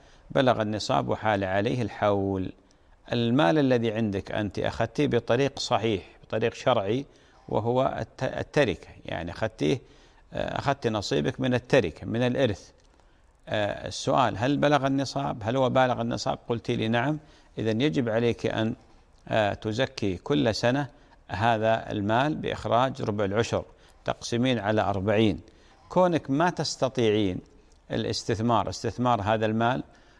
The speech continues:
أنا ما أعرف لأحد من أهل العلم وضعه شرطا لوجوب الزكاة،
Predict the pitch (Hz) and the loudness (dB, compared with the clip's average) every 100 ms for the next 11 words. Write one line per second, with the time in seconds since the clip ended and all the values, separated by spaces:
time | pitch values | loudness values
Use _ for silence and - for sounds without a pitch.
0 | _ - 127 135 160 139 123 113 - 123 | _ -4 -2 2 2 2 0 -2 -4 -6
1 | - - - - - 123 113 110 101 107 | -6 -8 -4 -4 0 -2 0 -2 -2 -2
2 | 104 123 147 - - - _ - 113 131 | 2 2 0 -4 -18 -20 _ -2 2 4
3 | 123 110 113 - - - _ - 143 139 | 2 0 -2 -6 -12 -20 _ -2 0 0
4 | 123 110 110 110 120 110 104 104 104 120 | 0 2 2 2 0 0 0 -2 0 0
5 | 95 | 0